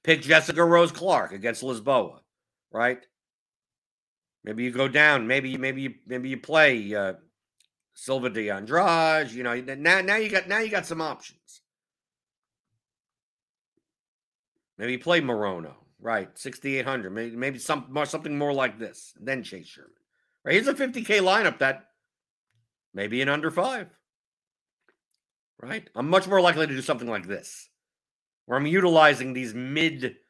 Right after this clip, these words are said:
eight K fighters that are gonna be, like, around twenty-ish percent owned, right? The Moronos, the Kim, even Kim, dude, eighty-nine hundred for Kim. I don't know where her ceiling is, but, but look, Yao Jinan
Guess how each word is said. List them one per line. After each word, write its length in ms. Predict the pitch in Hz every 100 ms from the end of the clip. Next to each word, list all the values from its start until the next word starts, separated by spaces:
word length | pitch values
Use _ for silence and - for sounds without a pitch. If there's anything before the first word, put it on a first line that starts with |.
| _ _ _ -
eight 240 | 131 127
K 240 | - 120 92
fighters 460 | - 95 85 82
that 100 | 101
are 60 | 98
gonna 100 | 101
be, 340 | 90 101 92 90
like, 220 | 90 - _ _ _ _ _ _ _ _ -
around 540 | 110 123 131 139 127
twenty-ish 580 | - 123 131 127 107 -
percent 400 | 113 104 98 85
owned, 100 | 85 - _ _ _ _ _ _ -
right? 240 | 101 95
The 80 | -
Moronos, 880 | 101 113 131 143 139 135 131 131 120 _ _ -
the 80 | 107
Kim, 440 | - 196 208 196
even 280 | 165 202 170
Kim, 360 | - 160 -
dude, 340 | - 143 170 165 _ -
eighty-nine 300 | 120 139 143
hundred 200 | 143 127
for 60 |
Kim. 340 | 123 - 147 113
I 100 | 120
don't 120 | 139
know 80 | 135
where 140 | 139
her 100 | 131
ceiling 400 | 127 143 120 98
is, 140 | 98 87
but, 120 | 104 107 _ _
but 100 | 135
look, 280 | 165 165 98
Yao 300 | 131 160 170
Jinan 760 | 135 156 151 160 151 120 101